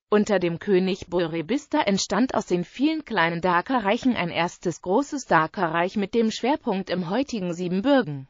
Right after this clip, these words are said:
Im Westen reichte es bis nach Mähren, wo es einige Stämme der Kelten unterwarf. Im Osten bis an das Schwarze Meer und zum Bug und im Süden bis hin zum Balkangebirge.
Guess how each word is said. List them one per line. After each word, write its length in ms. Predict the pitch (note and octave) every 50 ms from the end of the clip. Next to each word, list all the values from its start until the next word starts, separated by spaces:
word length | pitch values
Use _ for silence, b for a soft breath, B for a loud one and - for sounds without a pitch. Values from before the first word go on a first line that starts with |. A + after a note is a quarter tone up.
| _ _
Im 240 | - G#3+ G#3+ G#3 F#3+
Westen 460 | G3 G3+ A3+ - - _ D4 D4 D4
reichte 400 | C4+ G3+ G3+ F3 F3 - - F#3
es 180 | C3 D#3+ - -
bis 220 | - F3 - -
nach 220 | G3 F#3 F3 - F#3
Mähren, 440 | F3+ F#3+ G#3 G#3+ A3 A#3 C4 C#4+ - -
wo 180 | D#3+ F3+ F#3
es 220 | - F#3+ F3+ - -
einige 420 | - F#3 E3+ E3 E3+ E3+ B3 C#4
Stämme 420 | C4+ - - A3+ G3 G3 G3 G3+
der 140 | G3 F#3+ F#3
Kelten 480 | - F3+ G#3 A#3+ C4+ - - E3 F3 E3+
unterwarf. 720 | F3+ E3+ - E3+ D#3+ D3 D3+ C#3+ C3+ C3 - _ _ _ _ _ _
Im 180 | B3+ B3+ B3 -
Osten 480 | - C4 - - - - D4 D4 C4
bis 220 | G3 E3 - - -
an 120 | - A#3
das 180 | A3 A3+ A3 -
Schwarze 380 | - A3 A3+ - - - B3+
Meer 320 | A#3+ C4 C4 A#3+ A3 A#3+ -
und 220 | G#3+ F#3 - -
zum 220 | - G#3+ A3+ A#3+
Bug 320 | F#3+ G3 G3+ A3+ - - -
und 180 | F#3 F#3 E3
im 160 | D#3+ F#3+ F#3+ F#3
Süden 420 | E3+ F#3+ G3+ G#3+ G#3 B3+ C4 A#3+
bis 220 | A#3+ C4+ - -
hin 220 | C4 B3+ A#3+ B3 -
zum 200 | - C4 A#3+ A3
Balkangebirge. 1080 | A#3 A#3 A#3 A3 - G3+ F#3 E3 E3 D#3 D3+ D3+ D3 D#3 D3+ D3 C#3 C#3+ C#3 B2+ -